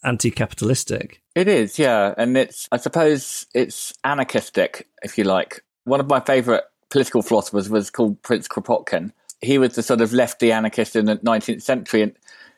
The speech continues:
Speaker 2: you know, he's a big influence on people like Oscar Wilde at the time.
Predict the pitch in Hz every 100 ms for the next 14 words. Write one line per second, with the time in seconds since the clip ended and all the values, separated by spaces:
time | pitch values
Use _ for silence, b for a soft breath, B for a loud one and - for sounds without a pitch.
0 | B 190 131 139 156 156 151 135 135 123
1 | 135 139 127 120 123 - 123 127 120 110
2 | 110 98 - 104 98